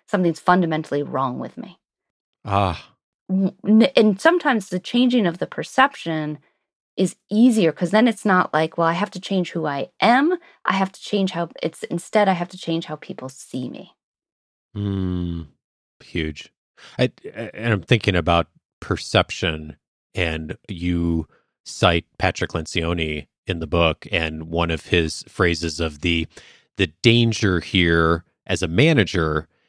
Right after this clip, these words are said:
Speaker 2: if you don't address some of this, is something he calls artificial harmony," of, you know, you s-, people think everyone gets along really well and has open communication, but in fact, that's not actually what's happening in the organization.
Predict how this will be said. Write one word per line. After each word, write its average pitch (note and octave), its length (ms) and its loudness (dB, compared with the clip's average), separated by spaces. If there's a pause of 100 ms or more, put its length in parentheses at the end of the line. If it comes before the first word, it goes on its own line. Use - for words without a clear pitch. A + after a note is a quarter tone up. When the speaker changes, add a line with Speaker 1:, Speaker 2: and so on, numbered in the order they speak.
(140)
Speaker 2:
if - 220 -2
you A2+ 140 2
don't G3 340 4 (240)
address - 680 -2 (200)
some - 280 0
of D2+ 140 -4
this, D#2+ 340 -2
is E2+ 600 0
something F2 400 0
he E2 120 -6
calls - 360 -4
artificial E2 540 -2
harmony," D2+ 600 -4 (160)
of, D#2 400 -2 (400)
you F#2+ 100 -6
know, F2 60 0
you E2+ 140 0
s-, - 560 -10 (480)
people C3 340 6
think - 500 2
everyone F3 460 4
gets E3 240 2
along D#3+ 340 4
really D#3+ 220 6
well C#3+ 340 6
and B2+ 120 2
has A2+ 120 0
open B2 220 2
communication, A#2+ 680 0
but G#2 160 4
in F#2 120 2
fact, F#2 440 2
that's - 260 -4
not E2 320 -8
actually - 460 -8
what's - 220 -12
happening - 420 -10
in - 180 -14
the F2+ 80 -2
organization. - 680 -6